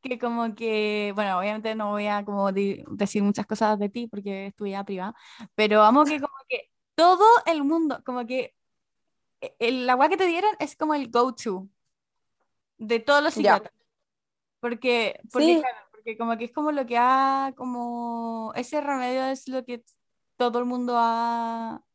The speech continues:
Speaker 1: funcionado mejor, como que es como
Speaker 2: Ah, qué bueno.
Speaker 1: lo, es como lo que todo el mundo como que funciona mejor. Pero bueno.
Speaker 2: A mí, a mí me daba cosita, de hecho, como todo este mundo, así que ahora estoy igual como feliz, como que la Javi también me ha hablado como de,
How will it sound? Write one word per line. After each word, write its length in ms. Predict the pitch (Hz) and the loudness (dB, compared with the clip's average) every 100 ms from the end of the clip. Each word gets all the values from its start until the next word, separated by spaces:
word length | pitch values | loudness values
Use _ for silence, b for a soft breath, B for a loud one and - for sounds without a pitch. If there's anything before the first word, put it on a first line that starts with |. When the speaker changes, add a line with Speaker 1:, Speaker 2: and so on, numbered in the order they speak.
| _ _ _ _ | _ _ _ _
Speaker 1:
funcionado 560 | - 233 233 220 220 226 | -4 -2 2 4 6 4
mejor, 400 | 208 220 - _ | 2 -2 -2 _
como 240 | 196 185 185 | -8 -6 -6
que 80 | |
es 80 | 196 | -8
como 720 | - 220 208 196 190 190 196 _ _ | -4 -2 -2 -2 -4 -8 -12 _ _
Speaker 2:
Ah, 160 | 240 349 | 2 2
qué 60 | 330 | 0
bueno. 200 | 330 269 | -2 -2
Speaker 1:
lo, 240 | 220 220 - | -4 -10 -8
es 200 | - 240 | -6 -6
como 240 | - 285 277 | -2 -2 2
lo 160 | 262 | 0
que 120 | 247 240 | 0 -2
todo 260 | 247 254 | 0 0
el 40 | 269 | 0
mundo 360 | 269 262 269 254 | 0 0 -2 -4
como 160 | 240 | -4
que 220 | 233 220 208 | -4 -4 -6
funciona 280 | 220 226 226 | -6 -4 -6
mejor. 240 | 214 - B B B B B - | -8 -16 B B B B B -8
Pero 220 | 208 202 | -4 -2
bueno. 140 | 190 | 0
Speaker 2:
A 40 | 220 | 2
mí, 180 | 262 277 _ _ _ _ _ _ | 2 -2 _ _ _ _ _ _
a 100 | 233 240 | 2 4
mí 80 | |
me 120 | 311 311 | 6 6
daba 180 | 311 | 4
cosita, 400 | 311 262 302 247 | 2 -6 -2 0
de 100 | 202 | 0
hecho, 300 | 202 - 202 | -2 -4 -6
como 460 | 202 202 196 196 196 _ _ | -4 -4 -2 -2 -4 _ _
todo 140 | - 220 | -2 -2
este 220 | 233 226 | 0 -2
mundo, 400 | 220 220 220 254 | 0 -2 4 6
así 240 | 240 240 | 6 2
que 80 | 226 | 4
ahora 160 | 240 240 | 4 4
estoy 240 | 233 240 | 4 4
igual 240 | 240 226 233 | 6 2 2
como 200 | 262 262 | -2 -2
feliz, 280 | 247 247 | -2 -4
como 200 | - 208 | -8 -12
que 80 | 196 | -6
la 60 | 202 | 2
Javi 160 | 226 226 | 2 2
también 240 | 220 226 | -4 -4
me 60 | 226 | -4
ha 20 | |
hablado 500 | 226 226 233 226 226 | 2 8 8 8 4
como 300 | 220 208 208 | -4 -4 -6
de, 180 | 208 | -6